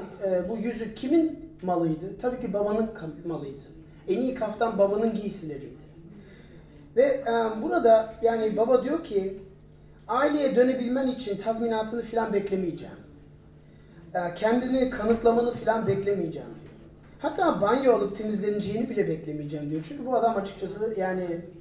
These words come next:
domuzlarla yaşamış bir adamdı ve pisti. <laughs> Ama babasının hiç um-, ömründe değil. Ve, eee, babasının söylediği şey,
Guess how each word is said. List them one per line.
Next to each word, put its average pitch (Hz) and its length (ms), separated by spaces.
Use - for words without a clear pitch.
domuzlarla 226 520
yaşamış 202 500
bir 160 120
adamdı 160 480
ve 196 120
pisti. - 360
<laughs> - 880
Ama 277 460
babasının 233 420
hiç 285 180
um-, 254 360
ömründe 247 540
değil. 165 220
Ve, 196 340
eee, 196 80
babasının 208 500
söylediği 233 600
şey, 175 340